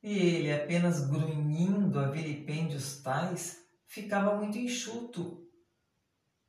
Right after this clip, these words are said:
Atenção nisto, ó pais! Dos filhos para o gênio olhai com madureza.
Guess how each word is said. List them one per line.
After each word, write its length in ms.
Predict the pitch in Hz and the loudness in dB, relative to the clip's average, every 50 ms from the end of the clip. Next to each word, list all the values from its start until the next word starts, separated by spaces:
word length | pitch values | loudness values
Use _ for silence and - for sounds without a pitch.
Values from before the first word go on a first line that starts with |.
| _ _ _ | _ _ _
Atenção 640 | - 170 170 - 160 151 143 - - 185 196 196 | 0 0 2 2 0 -2 -2 -2 -2 -2 -2 0
nisto, 640 | 196 190 233 254 - - - - 175 - - - - - | 0 0 0 0 -2 -4 -6 -6 -6 -8 -8 -10 -6 0
ó 220 | 160 156 156 156 | 0 0 0 2
pais! 680 | 139 139 139 131 131 135 - - - - - - - _ _ _ _ _ _ _ _ _ _ _ _ _ - | 2 2 2 2 0 -2 -4 -6 -8 -10 -10 -12 -18 _ _ _ _ _ _ _ _ _ _ _ _ _ -6
Dos 360 | 165 165 175 175 175 - - | 0 2 2 2 2 0 -4
filhos 460 | - 185 202 196 - 220 190 - - | -4 -4 -2 -2 -2 -2 -2 -4 -4
para 300 | - 190 180 170 160 156 | 0 2 2 2 2 2
o 40 | 147 | 0
gênio 520 | 127 - 151 151 170 190 196 185 175 180 | -2 -4 -2 -2 0 2 2 2 2 2
olhai 560 | 175 175 160 156 160 170 185 202 214 226 - - | 2 2 0 0 0 2 2 2 0 -2 -4 -6
com 100 | 214 208 | -4 0
madureza. 1040 | 208 208 208 - - - 190 175 175 185 196 185 160 143 139 135 139 - - - | 2 4 4 4 2 2 2 2 2 2 2 0 0 -2 -2 -2 -4 -6 -8 -12